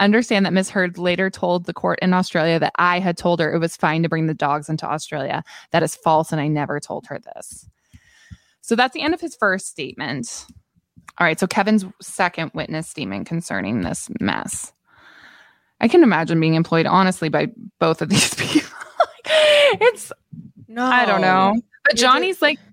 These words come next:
Speaker 1: kept his employees for forever, but I'm like, I wouldn't put up with her. I would be like, "I, I can't." Like, I don't know.
Speaker 2: I'm sure some, some celebrities are total nightmares, and I'm sure some are, like, complete angels. And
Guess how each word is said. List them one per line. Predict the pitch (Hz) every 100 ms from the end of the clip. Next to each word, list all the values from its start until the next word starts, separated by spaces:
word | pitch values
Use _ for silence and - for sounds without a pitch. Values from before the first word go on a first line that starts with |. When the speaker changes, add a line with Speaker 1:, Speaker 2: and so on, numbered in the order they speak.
| -
Speaker 1:
kept | 294 294
his | 320
employees | 277 262 254 269 247
for | 233
forever, | 226 220 208 202 185 190
but | 202 180 -
I'm | 196 214
like, | 196 180 - - 202
I |
wouldn't | 240 254 202
put | 196
up | 180 165
with | 170
her. | 190 175 165 175
I | 190
would | 214
be | 196
like, | 185 180 -
"I, | 196 233 220 - _ _ _ -
I | 233 240
can't." | - 202 170 165 - -
Like, | 202 190 170 - _ _ _ _ _ - - _ _ -
I | 180
don't | 151
know. | -
Speaker 2:
I'm | 208
sure | 220 269 294 294
some, | - 247 233 226 226 -
some | 208 - 208 214 214 214
celebrities | - 190 185 185 180 175
are | 170
total | - 170 170
nightmares, | 156 147 151 147 143 170
and | 185
I'm |
sure | 180 196 185
some | 190 175
are, | 175
like, | 165 160
complete | 175 160 170
angels. | 160 160 156 151 147 -
And | 185 185 175